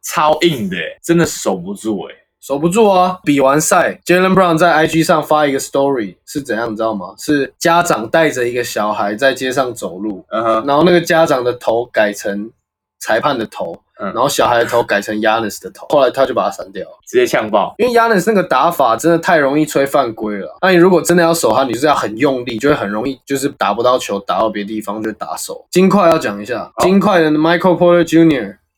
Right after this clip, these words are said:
Speaker 1: 哦。
Speaker 2: 突然爆发，爆砍三十七分欸。那一场他三十七分，然后 Jokic 大三元。
Speaker 1: Dang，金块这个赌注下对了。
Speaker 2: 金块选的这两个新秀都很 OK，一个 Bobo，一个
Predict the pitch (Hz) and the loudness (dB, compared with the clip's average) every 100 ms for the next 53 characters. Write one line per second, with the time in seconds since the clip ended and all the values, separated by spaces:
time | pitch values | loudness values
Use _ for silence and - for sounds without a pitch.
0 | _ - 143 170 175 156 185 208 175 165 | _ 0 4 4 4 4 6 4 4 2
1 | 165 180 160 156 151 143 147 160 _ _ | 2 2 2 2 2 2 0 -4 _ _
2 | _ _ - 180 - 120 104 135 143 120 | _ _ 0 2 2 -2 -2 -2 -4 -8
3 | 113 113 107 104 98 _ 151 180 170 135 | -12 -12 -12 -12 -12 _ 0 2 2 0
4 | 156 165 165 160 165 139 - 135 135 131 | 2 2 2 2 2 0 -6 -6 0 -2
5 | 127 120 131 131 127 110 - - 117 110 | 0 -2 0 0 -2 -2 -8 -2 0 0
6 | 98 101 - _ _ _ _ _ _ _ | -6 -12 -16 _ _ _ _ _ _ _
7 | _ _ _ - 127 139 110 95 _ - | _ _ _ -4 -2 -2 -8 -16 _ -2
8 | 190 214 196 190 - 196 127 113 127 98 | 2 4 4 2 0 -2 -4 -2 -2 0
9 | 104 78 - _ _ - 214 240 214 139 | -2 -6 -12 _ _ -2 2 2 2 0
10 | 123 175 160 104 104 123 - 104 117 117 | 0 0 2 2 -4 -8 -2 -2 0 -4
11 | 90 101 98 90 - 131 120 127 120 110 | -6 -10 -10 -10 -4 -2 2 0 2 -4
12 | 82 107 107 104 101 | -2 -8 -8 -8 -8